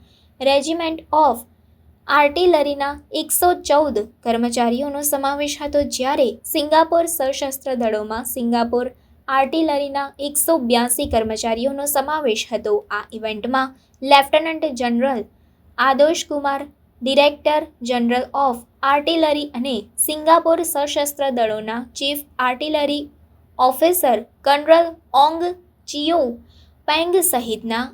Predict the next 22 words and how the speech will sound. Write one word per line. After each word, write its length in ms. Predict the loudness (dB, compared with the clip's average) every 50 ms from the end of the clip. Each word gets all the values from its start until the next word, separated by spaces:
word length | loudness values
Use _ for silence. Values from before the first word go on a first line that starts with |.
| -8 -2
અનેક 240 | 0 0 0 0 -2 -8 -12
ઉચ્ચ 220 | -12 -10 -2 0 0 0 0
અધિકારીઓ 540 | -2 -6 -4 -2 0 0 0 2 2 2 2
હાજર 400 | 2 -2 -4 -6 -2 -2 -2 -2
રહ્યા 220 | 0 -2 -2 -2 -4 -6
હતા. 240 | -8 -8 -8 -8 -6
તેમણે 340 | -6 -8 -8 -8 -6 -4 -4 -4 -6 -6
ભાગ 240 | -8 -8 -6 -4 -4 -4
લેનાર 260 | -4 -4 -4 -4 -4 -4
સૈનિકોની 760 | -4 -6 -6 -6 -6 -6 -8 -6 -4 -4 -4 -2 -2 -4 -4 -6 -10 -18 -20 -18 -8 2
વ્યવસાયિકતા 720 | 4 4 4 4 4 4 4 4 4 2 0 -2 -2 -2 -4
અને 120 | -6 -6 -6 -6
કુશળતાની 560 | -6 -6 -4 -2 -2 -2 -2 -4 -4 -4 -2
પ્રશંસા 480 | -2 -2 -2 -2 -4 -8 -8 -6 -6 -4
કરી. 300 | -2 0 0 0 -2 -4 -8 -14 -20 -20 -20 _ _
આ 120 | -2 -2 0 0 0
અભ્યાસ 380 | 0 2 4 4 4 4 2 0 -2
ભારત 300 | -2 0 0 0 0 -2 -2 -8
અને 180 | -8 -8 -6 -6
સિંગાપોર 540 | -4 -4 -4 0 2 2 4 4 4 4 4
વચ્ચેના 460 | 2 0 -2 -4 -4 -2 -2 -2 -2
મજબૂત 540 | -4 -4 -4 -4 -4 -6 -6 -6 -6 -6 -6